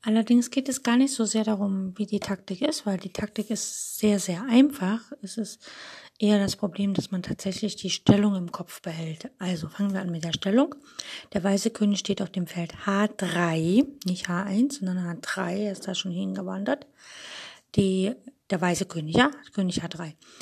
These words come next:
Die weiße Dame steht auf C vier. Es gibt einen weißen Turm auf A sieben und einen weißen Turm auf C drei. Und es gibt einen weißen Läufer auf dem Feld E zwei.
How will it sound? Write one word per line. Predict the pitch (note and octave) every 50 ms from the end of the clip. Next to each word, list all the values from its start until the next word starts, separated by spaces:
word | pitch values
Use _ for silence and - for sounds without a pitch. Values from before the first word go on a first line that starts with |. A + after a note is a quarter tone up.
| - - _ _ -
Die | G3 F#3+ F3+
weiße | G3 G3 G3+ G3 G3+ G3+
Dame | - G3+ G3+ G#3+ A3+ A#3+ A#3+
steht | A#3 - G3+ F#3+ G#3
auf | F#3+ - -
C | - - - - F#3 F3+ F3 E3+
vier. | - - - - - A#3 B3 D4+ C#4+ - - - - - C3 - - - _ _ _ _ - _ _ _ _ _ _
Es | - - -
gibt | - A3+ - -
einen | A#3 G3 F#3 F3+
weißen | F3+ F3+ F3+ - G3+ -
Turm | - F#3+ F3+ G3
auf | G3 F#3 D3+ -
A | C#4 A3 G3 F#3+ G#3 G#3+
sieben | G#3+ - A#3+ A#3+ B3 A#3+ B3+ C4 C#4 - - - -
und | - A#3+ A#3 A3+ A#3
einen | G#3 F#3+ F#3
weißen | F#3 F#3 F3 - F#3
Turm | F3+ - F3 E3+ E3
auf | D#3+ D#3 -
C | - - - - D3+
drei. | - E3 - - D#3 D#3 E3 G3+ C4 E4 - - - _ _ _ _ _ _ - - - - - - - - - - _ _
Und | - G3+ F#3 -
es | G3+ -
gibt | - G#3 - -
einen | F#3 F3 E3
weißen | F3 F3 F3 F3 F3 D#3+
Läufer | D#3+ E3+ F3 F#3 - A3
auf | G3 - -
dem | - F3+ E3
Feld | - F3 E3 D#3+ D#3+ D#4 -
E | G3+ F3+ F3+
zwei. | F#3 - - - - E3+ D#3+ D#3+ D3+ D3+